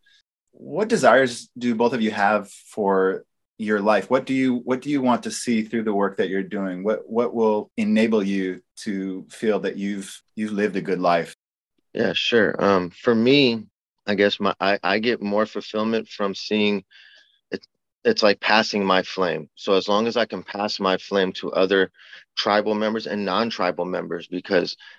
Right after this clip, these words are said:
Speaker 2: uh, my flame is that I'm, uh, I'm a bridger by, by being a culture bearer. I can bridge information and, and mythologies and culture. So I'm, I'm trying to light people's flames all the time. So my g-,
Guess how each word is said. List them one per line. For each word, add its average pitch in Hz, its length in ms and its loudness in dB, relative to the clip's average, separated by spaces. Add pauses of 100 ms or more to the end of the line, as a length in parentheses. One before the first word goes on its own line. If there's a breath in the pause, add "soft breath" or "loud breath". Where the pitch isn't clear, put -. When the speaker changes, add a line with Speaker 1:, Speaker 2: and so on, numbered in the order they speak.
(140)
Speaker 2:
uh, 82 140 2
my 92 240 4
flame 104 320 4
is 85 160 -2
that 92 280 4 (360)
I'm, 104 220 2
uh, 90 280 2
I'm 92 160 0
a 92 60 2
bridger 101 420 0
by, 90 300 0 (200)
by 90 120 -2
being 104 280 0
a 92 60 0
culture 90 380 -4
bearer. 90 240 4
I 87 100 2
can 87 220 -8
bridge 92 420 -2 (240 loud breath)
information 92 720 2
and, 80 160 -2
and 85 160 -2
mythologies 85 640 0
and 76 100 -8
culture. 92 240 0
So 95 240 2 (300 loud breath)
I'm, 101 300 2
I'm 95 140 0
trying 98 240 2
to 95 60 4
light 95 320 4
people's 90 340 -4
flames 95 300 0
all 85 120 4
the 82 80 2
time. 95 280 0
So 90 300 0
my 92 340 0
g-, 90 120 -12